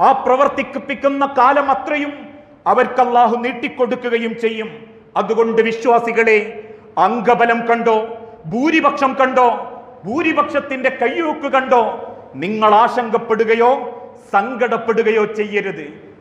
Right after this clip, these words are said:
ആ സങ്കടം നിങ്ങളെ മതവെറുപ്പിലേക്ക് എത്തിക്കും, മത തീവ്രവാദത്തിലേക്ക് നിങ്ങളെ പ്രേരിപ്പിക്കും.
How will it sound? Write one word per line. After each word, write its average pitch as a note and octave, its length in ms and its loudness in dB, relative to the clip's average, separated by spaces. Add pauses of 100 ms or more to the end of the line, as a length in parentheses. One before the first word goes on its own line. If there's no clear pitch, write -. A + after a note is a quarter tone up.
(100)
ആ A3 280 4
സങ്കടം A3+ 540 0 (400)
നിങ്ങളെ A3+ 460 0
മതവെറുപ്പിലേക്ക് A3 1000 2
എത്തിക്കും, G#3 520 -4 (320)
മത G3+ 280 2
തീവ്രവാദത്തിലേക്ക് C4 1080 0
നിങ്ങളെ B3 240 -2
പ്രേരിപ്പിക്കും. A#3 960 -6